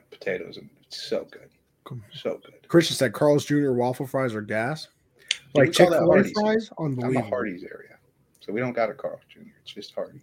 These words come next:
Speaker 2: Steak
Speaker 1: I
Speaker 2: cut
Speaker 1: have
Speaker 2: and
Speaker 1: the least
Speaker 2: steak cut and thick cut are your favorite, Lily? Oh, brother.
Speaker 1: Yeah.
Speaker 2: Listen, I think we can all agree on one thing, and it's this. If you think,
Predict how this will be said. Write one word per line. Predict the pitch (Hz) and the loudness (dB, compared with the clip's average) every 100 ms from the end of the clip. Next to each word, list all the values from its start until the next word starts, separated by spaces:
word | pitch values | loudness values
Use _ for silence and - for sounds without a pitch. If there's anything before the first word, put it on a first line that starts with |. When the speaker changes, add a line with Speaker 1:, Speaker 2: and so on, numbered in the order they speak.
| _ | _
Speaker 2:
Steak | - - 147 160 | -4 10 10 12
Speaker 1:
I | |
Speaker 2:
cut | 170 | 8
Speaker 1:
have | 180 | 8
Speaker 2:
and | 127 | 6
Speaker 1:
the | 135 | 0
least | 123 139 135 | 0 -4 0
Speaker 2:
steak | - 185 196 | 8 8 8
cut | - 214 147 | 6 6 6
and | 127 | 0
thick | - 147 147 | -2 -2 2
cut | 180 | 0
are | 147 | 0
your | 156 | -2
favorite, | 156 170 170 165 | -2 -4 -4 -4
Lily? | 170 175 165 | -2 -2 -4
Oh, | - 120 101 | -8 -8 -8
brother. | 107 113 117 110 - _ - _ _ _ - | -6 -4 -2 -4 -10 _ -20 _ _ _ -16
Speaker 1:
Yeah. | 202 - - - _ _ _ - | -14 -16 -20 -20 _ _ _ -4
Speaker 2:
Listen, | 156 160 151 135 117 - _ _ _ | 4 4 6 2 -2 -14 _ _ _
I | 143 170 | 4 6
think | 165 196 180 | 8 6 6
we | |
can | 156 | 4
all | 151 147 | 6 8
agree | 156 143 | 6 4
on | 127 123 | 0 0
one | 120 131 | 0 0
thing, | 120 110 101 - _ _ _ _ _ _ _ _ - - _ _ _ _ _ - | -2 -6 -8 -14 _ _ _ _ _ _ _ _ -20 -20 _ _ _ _ _ -4
and | 139 | 0
it's | 139 135 | 0 0
this. | 127 98 - - _ _ _ _ _ _ _ _ - _ _ | -2 -2 -6 -12 _ _ _ _ _ _ _ _ -20 _ _
If | 147 127 | 2 2
you | 127 147 208 226 | 0 2 4 2
think, | - 170 123 - - | 2 2 2 -4 -14